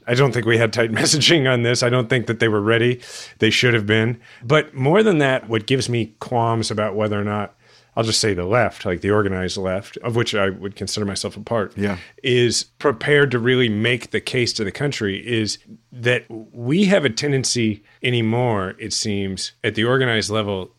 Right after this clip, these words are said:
Speaker 1: to swing and miss at the opportunities to really make this about people's lives.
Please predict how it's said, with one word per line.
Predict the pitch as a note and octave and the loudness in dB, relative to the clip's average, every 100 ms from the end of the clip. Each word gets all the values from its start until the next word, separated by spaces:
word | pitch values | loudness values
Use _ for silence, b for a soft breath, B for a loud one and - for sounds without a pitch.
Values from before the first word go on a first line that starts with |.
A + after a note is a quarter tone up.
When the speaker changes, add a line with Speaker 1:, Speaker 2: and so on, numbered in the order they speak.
| - | -12
Speaker 1:
to | - | -6
swing | - - C#3 D#3 C3+ | -4 -4 -4 -2 -2
and | A2 A2 | -2 0
miss | A#2+ G2+ - b b b - | 0 0 -2 b b b -10
at | A2+ | -6
the | A#2 | -2
opportunities | A#2+ A2+ A2 B2 A2 G#2 - | 0 -2 -4 -4 -2 -2 -6
to | A2 | -8
really | F#2+ F#2 A#2 B2 B2 A#2 | -8 -4 -2 0 0 -2
make | G#2+ A2 G#2 - | -2 -2 -4 -4
this | G2 G2+ | -4 -4
about | F#2+ G2 - | -4 -4 -4
people's | G2 F#2+ - | -10 -10 -8
lives. | F#2 F2+ E2+ - - | -8 -8 -12 -12 -16